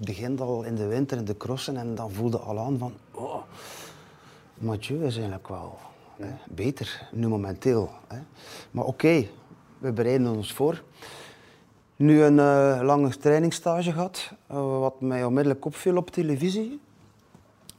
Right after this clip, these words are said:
Speaker 1: Elke keer dat ik Wout van Aert zie, dat zijn spiermassa bijkomt.
Speaker 2: Mhm.
Speaker 1: Is dat dan goed of slecht? Dat, dat laat ik, dat laat ik in, in, in anderen oordelen. Maar zijn spiermassa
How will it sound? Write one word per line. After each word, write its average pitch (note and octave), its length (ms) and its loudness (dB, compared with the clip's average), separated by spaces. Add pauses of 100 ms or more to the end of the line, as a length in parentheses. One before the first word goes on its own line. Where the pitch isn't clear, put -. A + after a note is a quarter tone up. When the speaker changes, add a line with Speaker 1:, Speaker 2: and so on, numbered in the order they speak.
(240)
Speaker 1:
Elke C3+ 280 -4
keer C3 380 2
dat B2 180 2
ik - 360 -6 (200)
Wout B2+ 340 -4
van A#2 200 -4
Aert A2+ 220 0
zie, G#3 300 -4 (640)
dat - 180 -4
zijn A#2 180 -2
spiermassa E3+ 560 2
bijkomt. A2+ 560 -4 (340)
Speaker 2:
Mhm. G#2+ 280 -8 (640)
Speaker 1:
Is B2 180 -6
dat B2+ 180 0
dan A2+ 200 -2
goed C#3 240 2
of B2+ 120 4
slecht? F#3 380 0
Dat, B2+ 320 -4
dat A#2+ 120 -6
laat A#2+ 280 -2
ik, - 280 -10
dat A#2+ 140 -4
laat A#2+ 240 -2
ik A#2+ 120 -10
in, A2+ 440 -4
in, A2+ 240 -8
in A2+ 380 -8 (100)
anderen D#3+ 460 2
oordelen. F3+ 540 0 (340)
Maar B2 140 -6
zijn A#2+ 180 -4
spiermassa E3 580 0